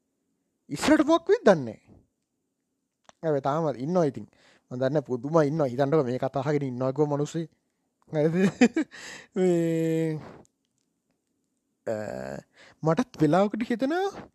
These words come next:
දැන් එයාටත් එහෙම වුණාට කමක් නෑ කියලා. හැබැයි ඒ කියන්නේ, අ, මෙහෙම එකක් තියෙනවා. අ, වැඩිපුර තියෙන්න ඕනේ මට. ඒ වැඩිපුර ඇෆෙක්ෂන් එක තියෙන්න ඕනේ මට. අ,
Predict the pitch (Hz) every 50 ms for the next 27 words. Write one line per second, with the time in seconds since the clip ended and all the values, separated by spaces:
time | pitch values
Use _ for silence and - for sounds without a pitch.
0 | _ _ _ _ _ _ _ 170 165 - - - 135 139 151 175 202 220 233 240
1 | - 330 359 _ _ _ - - - - _ _ _ _ _ _ _ _ _ _
2 | _ _ - 151 - 220 226 233 233 240 240 240 233 - 165 165 190 202 220 226
3 | 240 240 240 - 381 277 208 185 240 330 403 - _ _ _ _ _ _ _ _
4 | _ _ _ _ _ _ _ _ _ _ _ _ _ _ _ _ _ _ _ _
5 | _ - 160 156 - 170 156 143 135 127 120 - _ _ - - - - _ _
6 | _ _ _ _ _ _ - - - - - - - - 165 165 202 269 311 277
7 | 202 - _ - 123 104 107 - - _ _ _ _ _ _ _ _ _ _ _
8 | _ _ _ _ _ _ _ _ _ _ _ _ - 80 - - _ 113 127 131
9 | 135 151 147 165 247 240 - 277 285 277 226 277 240 247 254 320 330 294 226 190
10 | 165 - 117 - _ _ - - - - - _ _ _ _ _ _ _ _ _
11 | _ - 127 117 117 113 110 123 165 156 185 190 208 202 190 - - 190 - -
12 | - 202 196 196 196 196 185 208 202 202 202 214 233 240 208 170 139 120 - 101
13 | - _ _ _ _ _ _ _ _ _ _ _ _ _ _ _ _ _ _ _
14 | _ - - - -